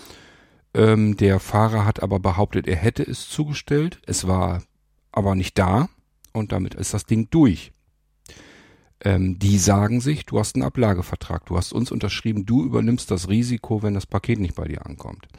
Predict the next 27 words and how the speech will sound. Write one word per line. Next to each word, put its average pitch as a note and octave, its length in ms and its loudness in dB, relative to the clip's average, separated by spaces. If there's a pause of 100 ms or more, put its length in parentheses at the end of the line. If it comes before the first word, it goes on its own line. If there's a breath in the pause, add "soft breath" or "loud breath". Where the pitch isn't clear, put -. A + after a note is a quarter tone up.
(560 loud breath)
Und - 340 -2
dann G#2+ 360 2
muss A#2 380 4
man C3+ 200 4
eben A#2 260 2
auch - 80 -4
mal A#2 160 -2
zähneknirschend A#2+ 1040 2
selbige G2+ 500 2
zusammenbeißen A2 1000 0
und A2 120 -4
sich G#2 140 -8
sagen, G#2 380 -2
„Na A#2+ 100 -2
ja, G#2+ 300 0 (1000 loud breath)
tausendmal B2 760 2
geht's G#2 320 0
gut, A3 340 2
einmal A#2 560 4
geht's G2+ 300 2
daneben, C3+ 480 4
das A2+ 160 0
eine A#2+ 280 4
Mal G#2 260 2
muss G2+ 180 -2
ich F#2+ 240 -8
eben, G2 240 -2